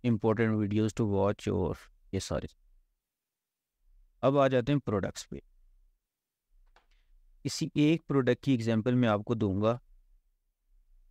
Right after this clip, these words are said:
और उसी बेस पे आपने बाकी सारी प्रोडक्ट्स देखनी है, ठीक है? For example मैं इस प्रोडक्ट को उठाता हूँ।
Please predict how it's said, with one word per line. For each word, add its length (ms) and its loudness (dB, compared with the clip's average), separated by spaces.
और 160 0
उसी 320 -2
बेस 400 0
पे 280 -2
आपने 360 2
बाकी 460 0
सारी 400 -2
प्रोडक्ट्स 720 -4
देखनी 340 0
है, 60 -6
ठीक 1000 -20
है? 80 0
For 160 4
example 480 0
मैं 160 2
इस 200 -2
प्रोडक्ट 360 -4
को 100 -8
उठाता 360 -4
हूँ। 160 -6